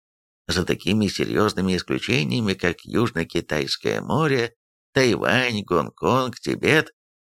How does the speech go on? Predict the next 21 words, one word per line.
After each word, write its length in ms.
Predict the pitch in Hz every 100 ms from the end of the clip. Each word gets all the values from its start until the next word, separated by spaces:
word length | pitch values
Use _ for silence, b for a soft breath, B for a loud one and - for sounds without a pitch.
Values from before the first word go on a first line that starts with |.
| _
а 100 | 98
также 380 | 101 190 208 190
границы 520 | 143 143 147 190 -
с 140 | 120 143
Индией, 460 | 180 185 156 151
Бутаном, 840 | 143 98 101 - 185 160 160 143 95
Мьянмой 720 | 71 131 180 170 156 156 147
и 220 | - 120
Россией. 720 | 117 98 - - 55 50 50 _ _ _ _ _ _ _ _ -
Вместо 440 | 104 107 98 95
этого 320 | 98 92 95
китайские 840 | 90 90 92 92 - - 95 85 -
Э 160 | 80 73
У 220 | 78 110
играют 680 | 95 95 - 104 110 -
на 120 | 82 87
страхе 520 | - 92 107 - 101
бедности 1040 | 113 131 - - - - - - 50 - _ _ _
и 160 | 104 104
экономической 760 | 92 82 78 80 90 - 98 90
отсталости, 760 | - 139 143 - - 50